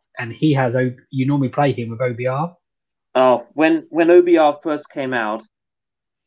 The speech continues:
Speaker 2: the only two people I play at, well, the only two people I really play at my store, both
Speaker 1: Mm-hmm.
Speaker 2: switched to O B R,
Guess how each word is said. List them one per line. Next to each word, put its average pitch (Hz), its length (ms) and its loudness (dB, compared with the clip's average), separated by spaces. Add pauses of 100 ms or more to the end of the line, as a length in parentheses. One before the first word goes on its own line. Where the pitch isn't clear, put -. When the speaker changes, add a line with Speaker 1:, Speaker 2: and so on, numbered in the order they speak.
(480)
Speaker 2:
the 156 260 2
only 208 360 4
two 196 220 -12
people 190 440 -4
I 143 140 0
play 160 320 0
at, 165 180 -4
well, 151 180 0
the 170 100 6
only 190 180 6
two - 120 -4
people 320 160 2
I - 60 4
really 170 320 2
play 165 160 -2
at 202 80 -4
my 135 140 -4
store, 123 540 0 (600)
both 359 240 6
Speaker 1:
Mm-hmm. 113 120 -10
Speaker 2:
switched - 400 -4
to - 140 -2
O 156 100 2
B 151 200 -2
R, 123 360 0